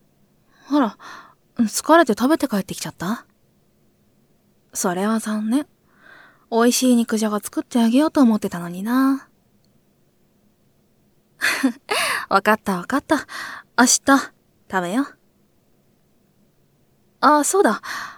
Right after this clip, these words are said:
明日は私帰りが遅くなるから、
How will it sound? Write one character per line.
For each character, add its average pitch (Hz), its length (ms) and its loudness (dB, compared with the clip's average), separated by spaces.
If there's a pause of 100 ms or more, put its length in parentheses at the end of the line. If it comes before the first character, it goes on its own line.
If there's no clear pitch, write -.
(240)
明 240 100 4 (120)
日 359 100 6
は 254 140 6
私 202 420 0
帰 233 200 2
り 302 100 2
が 277 80 4
遅 202 200 -2
く 240 80 4
な 269 100 8
る 269 80 2
か 214 100 0
ら、 196 220 0